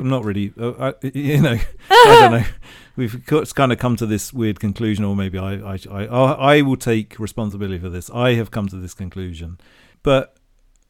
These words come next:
Speaker 1: you know, there's loads of other good shit out there. There's
Speaker 2: Yeah.
Speaker 1: fucking sixty other episodes of this podcast that you probably haven't listened to. Go back and listen
Speaker 2: Yeah.
Speaker 1: to them if you're gonna miss us.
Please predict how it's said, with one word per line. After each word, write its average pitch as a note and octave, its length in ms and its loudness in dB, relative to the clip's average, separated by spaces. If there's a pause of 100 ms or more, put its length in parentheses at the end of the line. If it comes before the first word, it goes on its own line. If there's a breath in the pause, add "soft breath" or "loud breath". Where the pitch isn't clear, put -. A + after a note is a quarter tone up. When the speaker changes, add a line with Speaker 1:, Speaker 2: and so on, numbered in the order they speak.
(140)
Speaker 1:
you G3+ 120 -2
know, C3+ 160 2
there's A#3 200 -2
loads A#2+ 200 2
of G2 80 -6
other G2 180 -6
good F#2 180 -8
shit A#2 180 -8
out A#2 180 -6
there. D3+ 180 -2
There's G3 260 0
Speaker 2:
Yeah. F4 140 -18
Speaker 1:
fucking F3 480 -2
sixty - 480 -4
other C3 280 0
episodes B2+ 420 -2
of G#2+ 100 -6
this D#3+ 160 -4
podcast F#2+ 460 -8
that G2+ 100 -14
you G2 80 -10
probably F#2+ 260 -6
haven't F#2 180 -6
listened G2+ 240 -8
to. A2+ 120 -4
Go C#3+ 160 -2
back D#3 180 -6
and D#3 80 -8
listen - 120 -4
Speaker 2:
Yeah. D#4 160 0
Speaker 1:
to F#3 40 -2
them A3+ 200 0
if F3+ 120 -4
you're G2 80 -8
gonna G2 140 -2
miss A2+ 240 -4
us. - 240 -16